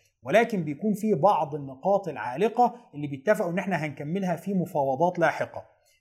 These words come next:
المفاوضات بتستمر ما بين الدولتين كام شهر،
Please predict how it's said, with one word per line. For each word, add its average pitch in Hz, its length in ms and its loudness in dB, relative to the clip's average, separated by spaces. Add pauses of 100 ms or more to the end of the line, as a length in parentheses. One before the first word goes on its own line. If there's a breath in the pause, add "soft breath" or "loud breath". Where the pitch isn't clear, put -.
المفاوضات 143 440 4
بتستمر 165 580 -2
ما 135 120 -6
بين 180 160 -2
الدولتين 139 540 -4
كام 180 180 0
شهر، 214 420 2